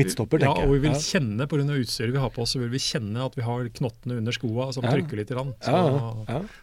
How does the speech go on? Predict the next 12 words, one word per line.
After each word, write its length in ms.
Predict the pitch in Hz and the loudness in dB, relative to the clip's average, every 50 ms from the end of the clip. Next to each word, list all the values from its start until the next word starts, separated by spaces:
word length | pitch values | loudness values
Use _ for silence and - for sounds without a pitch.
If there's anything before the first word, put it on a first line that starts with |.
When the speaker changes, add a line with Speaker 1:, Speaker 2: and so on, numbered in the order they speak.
| - - - - _ - - - - - - - - - - - | -20 -20 -20 -20 _ -16 -16 -14 -10 -10 -10 -10 -12 -14 -10 -6
Speaker 2:
altså, 240 | 131 110 147 - - - - - - - - - - - | -2 -2 -2 -2 -2 -6 -12 -14 -18 -20 -20 -18 -10 -2
dette 220 | 170 156 - - 208 | 0 0 0 0 -2
gir 260 | - 131 127 139 139 | -4 0 0 0 2
igjen 260 | 143 139 135 135 156 | 2 2 2 2 0
Speaker 1:
Mens 320 | - - 131 117 165 - - | -2 -2 2 2 2 2 2
Speaker 2:
uante 100 | - 139 | 0 2
Speaker 1:
tennene 320 | 131 131 131 123 127 135 | 4 4 6 6 6 6
Speaker 2:
muligheter. 140 | 139 151 156 | 8 8 6
Speaker 1:
spruter. 880 | 147 - - - - 160 151 151 139 117 - - - - - 156 160 - - - - | 6 4 2 4 4 6 6 6 4 2 0 -6 -12 -6 -4 -4 -4 -4 -6 -4 0
Ja. 200 | 143 135 160 170 - | 2 2 2 4 2
Speaker 2:
<laughs> 960 | 185 - - - - - - - - - - - - - - - - - - | 2 2 2 2 0 0 -2 -8 -18 -18 -18 -20 -20 -20 -20 -20 -10 -2 0
Og 100 | 156 | 2